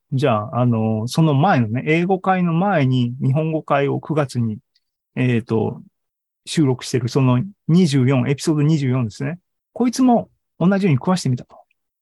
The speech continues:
で、ベースモデルでね、まず試してみたんですね。それがこれなんですけども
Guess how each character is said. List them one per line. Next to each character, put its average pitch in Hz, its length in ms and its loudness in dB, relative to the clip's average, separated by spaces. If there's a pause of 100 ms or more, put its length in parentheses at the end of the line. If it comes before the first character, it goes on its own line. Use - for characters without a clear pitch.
(640)
で、 147 420 0
ベ 143 400 0
ー 285 80 0
ス - 120 -4
モ 349 140 -2
デ 214 100 2
ル 131 60 2
で 123 80 2
ね、 131 80 2
ま 143 160 0
ず 120 220 -6
試 139 200 0
し - 60 -14
て 131 80 -4
み 104 80 -6
た - 100 -16
ん - 40 -16
で - 40 -20
す - 140 -10
ね。 147 240 -6
そ - 120 -8
れ 165 80 -2
が 160 160 0
こ - 160 -2
れ 139 80 2
な 135 160 2
ん 127 60 2
で 123 60 0
す - 80 -16
け 131 100 -4
ど 117 60 0
も 117 340 0